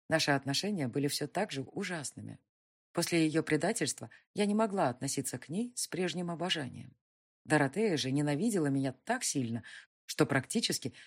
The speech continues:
не могла смотреть на меня. Доротея сказала, что уже начала подготовку к похоронам, а также продолжает смотреть за герцогом и его людьми. Сестра также сказала,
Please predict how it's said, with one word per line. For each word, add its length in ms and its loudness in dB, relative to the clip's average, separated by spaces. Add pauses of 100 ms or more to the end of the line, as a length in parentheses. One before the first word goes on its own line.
(120)
не 80 2
могла 260 4
смотреть 600 -4
на 80 -6
меня. 320 -8 (680)
Доротея 420 4
сказала, 540 -2
что 240 -2
уже 180 2
начала 380 0
подготовку 560 -2
к 120 -14
похоронам, 640 -4 (440)
а 100 0
также 300 4
продолжает 520 4
смотреть 440 -2
за 100 2
герцогом 640 -2
и 80 -6
его 300 -2
людьми. 480 -6 (680)
Сестра 400 4
также 300 6
сказала, 460 0